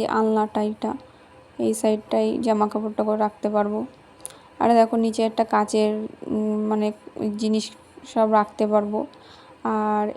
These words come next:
এটা হলো, এইখানে আবার জামা কাপড় রাখতে পারবো, কোনো অসুবিধা হবে না। তো কেমন হয়েছে একটু তোমরা সবাই কমেন্ট করে জানিও। আর অনেক ভিডিও আসছে, পুজোর ভিডিও আসবে সামনে, একটু সময় পেলেই ভিডিও এডিট করব।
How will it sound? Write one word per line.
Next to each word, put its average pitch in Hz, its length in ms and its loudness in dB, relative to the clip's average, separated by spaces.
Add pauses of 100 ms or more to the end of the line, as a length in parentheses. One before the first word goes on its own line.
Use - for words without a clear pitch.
এটা 220 220 0
হলো, 226 220 2
এইখানে 285 300 0
আবার 254 120 6 (300)
জামা 220 260 0
কাপড় 220 280 0
রাখতে 214 200 -4
পারবো, 214 220 0
কোনো 214 100 -2 (100)
অসুবিধা 214 480 -6
হবে 208 240 -4
না। 226 60 -6 (880)
তো - 80 -2 (260)
কেমন 247 280 4
হয়েছে 254 220 2
একটু 247 220 -6
তোমরা 233 240 -2
সবাই 226 260 -2
কমেন্ট 220 380 2
করে 226 160 0 (100)
জানিও। 214 300 -2 (200)
আর 254 60 6 (120)
অনেক 247 140 2 (120)
ভিডিও 226 240 2 (140)
আসছে, 214 220 -2 (100)
পুজোর 220 260 2 (100)
ভিডিও 226 240 2 (200)
আসবে 208 260 -2 (100)
সামনে, 202 300 0 (1600)
একটু 226 160 -6 (100)
সময় 226 320 0 (120)
পেলেই 233 360 4
ভিডিও 220 260 2
এডিট 214 180 0 (100)
করব। 208 220 0